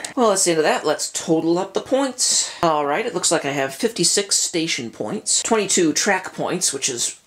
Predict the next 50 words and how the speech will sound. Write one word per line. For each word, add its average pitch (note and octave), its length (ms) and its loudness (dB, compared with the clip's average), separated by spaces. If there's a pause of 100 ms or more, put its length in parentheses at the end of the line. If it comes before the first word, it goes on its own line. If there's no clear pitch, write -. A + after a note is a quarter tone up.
(140)
unheard E3+ 560 2
of B2+ 260 -2
for - 160 -8
me. D3 380 -4 (160)
A D3+ 80 -2
crazy G3+ 520 0
one D3+ 400 0
hundred F#3 300 0
and C#3+ 160 -2
fourteen F3+ 680 0
worth B2 220 2
of - 40 -12
contracts. - 840 -4 (140)
Good - 120 -4
lord, C#3 240 2
that's - 160 -4
a E2 60 -6
lot. C#2+ 280 0 (200)
I C3+ 100 2
had C3+ 320 2
zero F3 360 4
points F#3+ 340 0
for E3 180 -2
my D3 140 0
train B3+ 560 0 (160)
and C3 580 0
fifteen A3 480 0
points C#3+ 360 -4
for B2 100 -4
getting C3+ 240 -4
my A2+ 100 -4
surveyor C#3 560 0
up - 160 -6
to C3+ 100 -6
the - 140 -10 (240)
top - 220 -2
of - 80 -8
the A2+ 60 -8
mountain. B2 320 -10 (100)
That F3+ 160 -8
gives C3+ 180 0
me D3 80 4
a C#3 80 4
whopping C#3 460 2
total G3 380 2
of B2 260 -4
two B3 300 -2
hundred G#3+ 340 -4
and A#2+ 160 -4
seven, - 540 -2